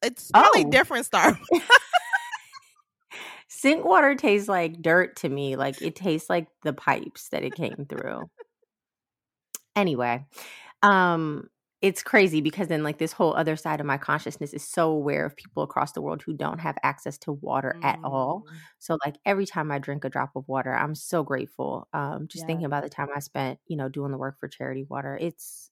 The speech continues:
Speaker 2: something that we take for granted. You turn on your
Speaker 1: Yeah.
Speaker 2: faucet and it's there. So
Speaker 1: Or even the
Speaker 2: we
Speaker 1: people
Speaker 2: praise
Speaker 1: in
Speaker 2: God for that.
Speaker 1: Yes, or even the people in Texas who went without water for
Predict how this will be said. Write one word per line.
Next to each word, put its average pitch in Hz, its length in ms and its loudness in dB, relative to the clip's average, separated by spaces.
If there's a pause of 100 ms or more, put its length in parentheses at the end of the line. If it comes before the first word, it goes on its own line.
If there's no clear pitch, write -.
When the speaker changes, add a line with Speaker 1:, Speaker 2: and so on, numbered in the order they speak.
(140)
Speaker 2:
something 151 480 -6
that 143 140 -6
we 143 340 -6 (440)
take 147 220 -6
for - 80 -6
granted. 202 400 0
You 156 100 -6
turn 165 220 -2
on 175 120 -2
your 202 100 -4
Speaker 1:
Yeah. 175 80 -8
Speaker 2:
faucet 175 340 -2
and 151 160 -4
it's - 160 -12
there. 151 300 -2
So 143 380 -4 (100)
Speaker 1:
Or 247 140 2
even 311 200 -2
the 311 80 2
Speaker 2:
we 220 140 2
Speaker 1:
people 302 160 0
Speaker 2:
praise 277 140 0
Speaker 1:
in 285 60 -6
Speaker 2:
God 240 320 0
for 214 80 -8
that. 226 320 -4
Speaker 1:
Yes, 240 360 -2
or 233 100 -4
even 285 160 -10
the 294 60 -12
people 254 260 -8
in 233 100 -6
Texas 240 460 -6
who 240 100 -6
went 202 180 -6
without 202 360 -2
water 202 300 0
for 202 520 -4